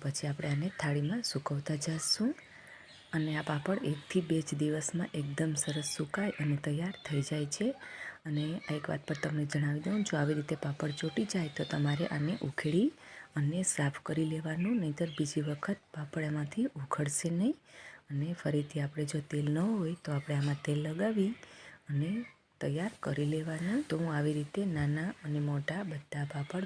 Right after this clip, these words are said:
બનાવી અને તૈયાર કરી લઉં છું. હવે ફરીથી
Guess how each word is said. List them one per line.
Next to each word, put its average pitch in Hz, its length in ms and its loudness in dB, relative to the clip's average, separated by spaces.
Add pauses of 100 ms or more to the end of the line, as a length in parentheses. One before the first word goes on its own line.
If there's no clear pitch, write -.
બનાવી 170 440 0 (140)
અને 147 180 0 (100)
તૈયાર 151 340 0 (100)
કરી 143 340 0
લઉં 156 160 -2 (120)
છું. 240 200 2 (420)
હવે 165 220 0
ફરીથી 160 500 2